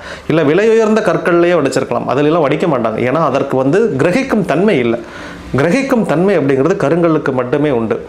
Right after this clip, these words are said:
So, இப்ப இந்த கருங்கல்லுக்கு நம்ம கொடுக்கிற அபிஷேகங்கள்,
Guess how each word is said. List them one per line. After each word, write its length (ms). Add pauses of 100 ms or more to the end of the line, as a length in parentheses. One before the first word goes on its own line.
(460)
So, 180
இப்ப 140
இந்த 140
கருங்கல்லுக்கு 560
நம்ம 280
கொடுக்கிற 640
அபிஷேகங்கள், 840